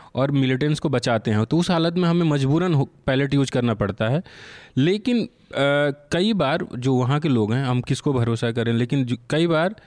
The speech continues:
सेना ऐसे भी थोड़ा सा माहौल शांत करने के लिए पैलेट का इस्तेमाल कर देती है। एक चीज़ मैं ये जोड़ना चाहता हूँ कि पैलेट का जो, अ, वो था,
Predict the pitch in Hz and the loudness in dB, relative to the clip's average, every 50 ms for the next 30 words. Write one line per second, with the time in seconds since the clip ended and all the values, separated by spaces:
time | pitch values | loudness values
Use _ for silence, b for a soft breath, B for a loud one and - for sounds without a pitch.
0 | B _ - - - 135 131 131 135 143 160 180 185 - _ _ _ _ 131 139 | B _ -12 -4 -2 0 2 2 2 0 0 -2 -2 -6 _ _ _ _ -2 -2
1 | 139 135 - 175 175 170 156 165 190 247 285 269 _ _ _ _ _ _ - 131 | -2 0 0 0 0 2 2 0 0 0 -4 -8 _ _ _ _ _ _ -2 0
2 | 127 131 127 131 139 131 127 123 123 135 139 131 - 139 131 131 127 139 131 127 | 2 2 2 2 0 2 2 2 2 0 0 0 0 0 -2 0 0 0 0 0
3 | 127 123 120 160 175 - - 117 117 123 123 - 135 123 - - 123 120 120 113 | 0 0 -2 -2 -2 0 0 0 0 0 0 -2 -4 -4 -2 -2 -2 -2 -2 -2
4 | 113 120 107 104 107 101 101 113 113 120 B B B B B - 175 190 - 240 | -2 -4 -2 -2 -4 -2 -2 -4 -6 -6 B B B B B -2 -2 0 0 0
5 | 220 214 208 208 208 190 170 170 160 156 156 147 - 131 123 139 147 160 165 151 | 0 2 2 0 0 2 2 0 2 2 0 0 0 0 0 0 0 0 -2 -2
6 | - 139 131 135 135 147 170 170 - 180 180 170 180 180 180 - - _ 120 123 | -2 0 0 2 2 0 -2 -2 -2 -2 0 2 2 0 0 0 -4 _ 0 0
7 | 120 123 120 117 127 123 143 147 - 131 107 101 117 b | 2 2 2 2 0 0 -2 -2 -2 -2 -2 -2 -4 b